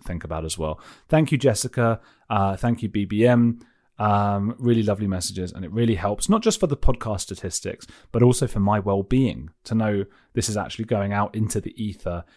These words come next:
and being heard and enjoyed by people. It's, it's a lovely feeling. Thank you all for listening. Tune in next week for Chris Ryan of Tangentially Speaking podcast. He's fascinating and will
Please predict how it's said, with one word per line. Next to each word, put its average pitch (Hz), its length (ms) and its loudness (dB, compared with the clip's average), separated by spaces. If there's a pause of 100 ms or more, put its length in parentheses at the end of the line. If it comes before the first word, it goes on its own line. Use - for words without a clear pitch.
(140)
and 101 140 -2
being 107 240 2
heard 104 480 -2 (200)
and 95 140 -6
enjoyed 123 380 2
by 78 120 -6
people. 80 480 -10
It's, - 220 -10
it's - 160 -12
a 95 60 -6
lovely 104 340 0
feeling. 85 460 -10 (500)
Thank 208 260 4
you 208 120 6
all 170 140 8
for 131 120 0
listening. 147 540 2 (440)
Tune 175 260 6
in 151 140 6
next 156 300 0
week 151 260 0
for 107 120 -8
Chris - 340 -2
Ryan 123 340 2
of 110 120 -6
Tangentially 123 1080 -2 (300)
Speaking 117 800 0 (260)
podcast. 117 680 0 (320)
He's 151 260 4
fascinating 117 880 -2
and 117 240 -4
will 107 300 -4